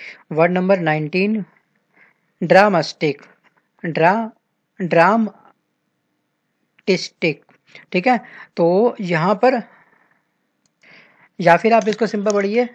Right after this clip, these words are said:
डी आर ए एम ए, ड्रामाटिस्ट। ड्रामाटिस्ट मतलब होता है जो ड्रामा करता है, नाटककार जो होता है उसको बोलते हैं ड्रामाटिस्ट। सिनोनिमस इसका होगा आपका comedian and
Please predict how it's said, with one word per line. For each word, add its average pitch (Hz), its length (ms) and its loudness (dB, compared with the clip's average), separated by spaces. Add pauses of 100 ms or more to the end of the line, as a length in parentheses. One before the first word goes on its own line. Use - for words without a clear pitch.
डी 196 260 0
आर 170 320 0
ए 208 320 -2
एम 160 280 -2
ए, 220 160 -2 (100)
ड्रामाटिस्ट। 170 1120 -2 (280)
ड्रामाटिस्ट 170 800 -2 (360)
मतलब 220 280 -2
होता 233 160 -4
है 240 80 0
जो 240 120 0
ड्रामा 180 340 0
करता 214 300 -2
है, 220 420 -2
नाटककार 185 540 -2
जो 202 140 -4
होता 196 180 -4
है 202 100 0
उसको 185 220 -10
बोलते 170 300 -6
हैं 208 240 -6
ड्रामाटिस्ट। 156 880 -6 (360)
सिनोनिमस 202 420 -2
इसका 226 200 -2
होगा 220 240 4
आपका 220 280 0 (840)
comedian 185 520 0 (200)
and 180 320 -4